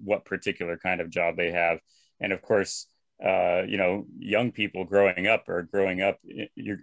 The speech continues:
you're gonna be growing up into this system where, uh, things are gonna be changing rapidly, and you gotta be prepared to,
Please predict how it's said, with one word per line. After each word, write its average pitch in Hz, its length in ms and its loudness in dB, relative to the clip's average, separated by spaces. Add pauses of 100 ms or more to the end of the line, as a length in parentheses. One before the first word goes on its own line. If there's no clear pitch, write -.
(140)
you're 95 140 -10
gonna 98 120 0
be 92 100 0
growing 95 300 4
up 104 140 2
into 87 160 -2
this 85 220 -4
system 87 560 0 (440)
where, 90 640 2
uh, 85 200 2
things 107 240 -2
are 101 60 0
gonna 95 120 -2
be 82 100 -4
changing 92 400 -2
rapidly, 92 640 0
and 87 140 -4
you 90 80 -8
gotta 92 200 0
be 90 120 -6
prepared 92 540 0
to, 82 320 -2